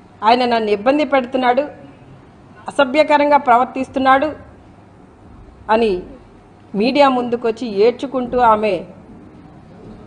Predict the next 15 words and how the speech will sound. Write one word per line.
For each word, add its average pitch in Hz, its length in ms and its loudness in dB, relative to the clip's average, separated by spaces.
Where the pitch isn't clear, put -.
ఆమె 208 200 0
బాధలు 214 460 2
వెళ్ళబుచ్చుకుంటే 226 1080 -2
ఆ 208 140 2
రోజున 254 380 2
మీరేమి 262 680 0
చర్యలు 262 280 2
తీసుకున్నారు 247 680 -2
రావెల్ 220 360 2
కిషోర్ 233 360 -4
బాబు 214 280 0
గారి 196 200 -2
మీద? 196 320 -4
ఏ 233 240 4
విధంగా 311 680 6